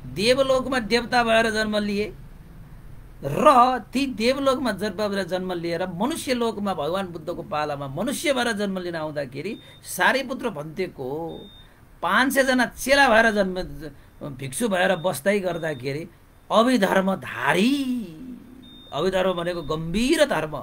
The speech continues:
विशेष धर्म, होइन? त्यो परमार्थ धर्मलाई ती सारीपुत्र भन्तेका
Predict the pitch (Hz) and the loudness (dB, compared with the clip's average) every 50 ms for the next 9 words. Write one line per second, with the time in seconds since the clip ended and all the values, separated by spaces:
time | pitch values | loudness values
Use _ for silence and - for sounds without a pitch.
0 | - - - - - - - - - - - 139 165 220 220 - - 294 311 302 | -12 -14 -20 -20 -20 -20 -20 -20 -20 -16 -12 -8 -6 -6 -4 -2 -2 0 0 0
1 | 247 285 269 214 151 139 139 135 135 110 - - - - - - - - - - | 0 0 -2 -2 -2 -4 -4 -6 -8 -10 -14 -16 -20 -20 -20 -20 -20 -20 -20 -20
2 | - - - - - - - - 92 110 151 220 262 240 139 107 - - - - | -20 -20 -20 -20 -20 -20 -18 -14 -8 -6 -4 -4 -4 -4 -6 -10 -14 -20 -20 -20
3 | - - - - - - - - - - - - 311 349 349 285 - - - 175 | -20 -20 -20 -20 -20 -20 -20 -20 -20 -10 -2 2 4 4 4 4 2 -2 -4 -2
4 | 175 185 185 190 220 277 359 403 - 381 - - 156 151 156 160 185 170 160 135 | -2 0 2 6 8 8 8 6 4 0 -2 0 0 -2 -2 -2 -2 -2 -2 -2
5 | 131 143 190 285 277 - - - - - - - - - - - - 196 185 - | -4 -4 -6 -8 -10 -14 -16 -18 -18 -20 -20 -20 -20 -20 -18 -10 -8 -8 -8 -10
6 | - - - - - - - - - - 190 214 208 - 214 190 190 135 120 123 | -12 -18 -18 -18 -18 -18 -18 -6 -2 0 0 0 0 -4 -6 -8 -8 -6 -6 -6
7 | 120 127 156 151 160 | -6 -6 -6 -6 -6